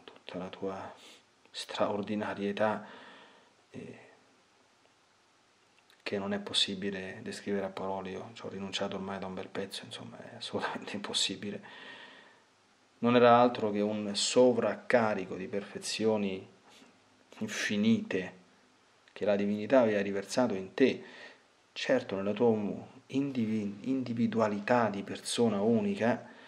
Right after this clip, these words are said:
eh, che, che, che comprendeva queste cose, che le viveva e che non aveva altro che da chiedersi, diceva: "Signore mio, che cosa hai fatto con me?"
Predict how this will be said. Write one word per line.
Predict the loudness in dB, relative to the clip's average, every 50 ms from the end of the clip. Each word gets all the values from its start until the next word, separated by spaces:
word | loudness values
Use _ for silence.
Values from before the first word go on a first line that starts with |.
| -20 -20 -20 -20 -20 _ _ _ _
eh, | -20 -18 -16 -16 -14 -14
che, | -14 -14 -14
che, | -14 -14
che | -16 -16 -16 -16 -14
comprendeva | -12 -12 -10 -8 -8 -8 -2 2 4 8 8 8
queste | 8 6 2 0 -2 0
cose, | 2 2 2 0 -2
che | -4 -6
le | -6
viveva | -4 -4 -2 2 4 6 8 8 6 6 4 0 -10 -18 -20 -20 -20 -20 -20 -20 -16 -16 -16 -16 -16 -20 -20 _ _ _ _ _ _ -20
e | -12 -8
che | -6 -4 -2
non | -2 0
aveva | 2 2 2 2
altro | 2 0 0 -2
che | -2 0
da | -2 -2
chiedersi, | -2 0 0 -2 -2 -2
diceva: | -6 -6 -6 -6 -6 -6
"Signore | -8 -6 -4 -2 -2 -2 0 0
mio, | -2 -4 -4 -8
che | -8
cosa | -4 -2 -2 0 -2
hai | -2 -2
fatto | -2 -4 -4 -4 -6 -8
con | -8 -8 -10
me?" | -10 -12 -16 -18